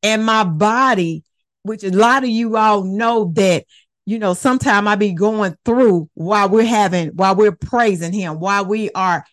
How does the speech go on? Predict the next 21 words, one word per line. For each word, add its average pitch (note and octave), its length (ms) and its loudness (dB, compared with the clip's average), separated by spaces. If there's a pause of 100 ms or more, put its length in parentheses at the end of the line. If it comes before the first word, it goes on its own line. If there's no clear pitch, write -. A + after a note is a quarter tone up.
having F#3+ 520 -4
our, F#3+ 320 0
uh, D#3+ 260 -2 (220)
prayer B3 320 2
call. E3+ 480 2 (960)
But G3 280 2
I A#3+ 320 2
found B3+ 380 0
out B3+ 240 0
that G3+ 100 0
when A3 200 -4
you C#4+ 220 2
get G3 440 -4
past C4+ 580 0
all D4+ 340 4
of C#4+ 100 2
that C#4+ 200 2
and G#3 200 0
get D4 200 0
in C4+ 80 -2
his B3+ 220 -2